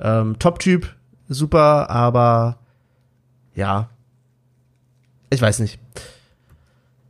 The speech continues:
Will da jetzt gar nicht so viel Böses, äh, böse Wörter drüber verlieren, weil, hey, wir haben Klassenhalt und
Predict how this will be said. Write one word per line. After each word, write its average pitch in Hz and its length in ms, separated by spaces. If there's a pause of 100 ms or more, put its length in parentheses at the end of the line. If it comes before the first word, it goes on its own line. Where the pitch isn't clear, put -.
Will 151 100
da 156 80
jetzt 139 200
gar 110 120
nicht 127 80
so 131 80
viel 123 140
Böses, 117 420
äh, 107 440 (280)
böse 107 220
Wörter 113 160
drüber 107 240
verlieren, 98 420
weil, 98 400
hey, 120 180
wir 120 140
haben 117 160
Klassenhalt 113 560
und 107 340